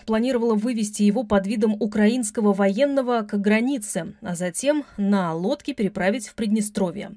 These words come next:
Там Медведчука ждала группа спецназовцев Ф С Б, которые должны были доставить его в Москву.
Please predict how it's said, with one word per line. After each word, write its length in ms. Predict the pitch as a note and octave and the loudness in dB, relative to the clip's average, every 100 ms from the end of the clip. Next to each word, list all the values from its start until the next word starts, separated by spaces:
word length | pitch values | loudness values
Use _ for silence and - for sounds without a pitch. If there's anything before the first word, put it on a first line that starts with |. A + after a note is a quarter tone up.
| - | -2
Там 280 | B3 B3+ C4 | 2 2 2
Медведчука 540 | G#3+ A3 A#3 G#3+ A3+ | 0 -2 -4 -2 -2
ждала 300 | G#3 G#3 G3 | 2 2 2
группа 380 | F#3 A3 G#3 G#3+ | 0 -4 -2 -2
спецназовцев 880 | G#3 G3+ G#3 G3+ G#3+ G#3 G#3 A3 - | -2 -4 -2 0 2 2 0 -6 -2
Ф 180 | G#3+ G#3 | -4 -2
С 160 | A3+ G#3 | -2 0
Б, 240 | G#3 F3 | 0 -2
которые 440 | - E3 F3 F3 | -4 -8 -6 -6
должны 360 | F3 D#3+ E3 G#3+ | -4 -6 -4 -2
были 280 | A#3+ C4 B3 | -2 -4 -4
доставить 560 | A#3+ C4 - E3+ E3+ - | -4 -6 -4 -6 -6 -6
его 220 | E3+ E3+ | -4 -4
в 60 | E3 | -4
Москву. 580 | F3+ F3+ - F#3+ E3+ | -4 -4 -6 -6 -6